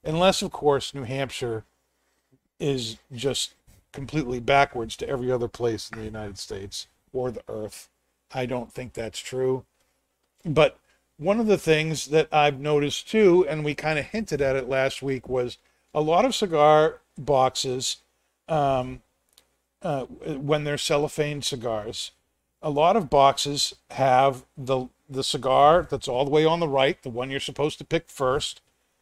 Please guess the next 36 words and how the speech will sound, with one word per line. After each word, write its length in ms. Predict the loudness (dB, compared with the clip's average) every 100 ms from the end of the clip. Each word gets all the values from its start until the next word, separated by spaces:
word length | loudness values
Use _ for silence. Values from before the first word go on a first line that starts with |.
| _ _
They 200 | 0 2
have 240 | 2 0
the 80 | -2
tab, 680 | -6 2 8 8 6 2 -4 _ _ _ _ _
uh, 280 | -2 0 0
that's 240 | -4 -6 -4
usually 360 | -4 0 0
folded 420 | 0 0 0 0 0
under 260 | -2 0
the 120 | -2 -2
cigar, 580 | -6 -2 0 2 0 -6 _ _ _ _ _ _ _ _
facing 720 | _ -6 -4 -4 -6 -8 -12 -14
the 120 | -12
front 360 | -10 -4 -2 -2 _ -8
of 120 | -6
the 60 |
cigar. 540 | -8 -10 -10 -10 -12 -10
And 220 | -8 -4
that 180 | -2 0
is 140 | -2
so 120 | -4 -4
that 180 | -4 -4
you 100 | -8
can 220 | -8 -8
pick 220 | -6 -4
the 100 | -6
tab 380 | -4 -2 0 -2
and 140 | -8
pull 180 | -8 -8
the 100 | -6
cigar 420 | -10 -8 -4 -2
right 180 | -2 -2
out 160 | -4 -6
of 80 | -8
the 40 |
box 540 | 0 4 4 2 -14